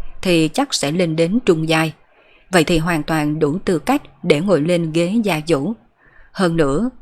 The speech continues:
có sư phụ là quỷ vương, vậy thì ai dám không nhường anh ta.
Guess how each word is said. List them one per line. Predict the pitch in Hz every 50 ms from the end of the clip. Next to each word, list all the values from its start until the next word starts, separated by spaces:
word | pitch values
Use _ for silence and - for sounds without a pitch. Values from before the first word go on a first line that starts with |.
| - -
có | - 170 175 190 233
sư | - - - 185 165
phụ | 151 - 165 147 143 143
là | 147 160 160
quỷ | 147 - - 160 143 175
vương, | 196 202 185 185 175 156 - _ - - - - - -
vậy | 180 185 160 151
thì | 180 180 165 160 160 151
ai | - 175 180 170
dám | 160 175 180 180 185 233 285 277
không | - - 220 190 180 180
nhường | 175 165 151 143 143
anh | 147 160 165
ta. | 156 175 170 151 -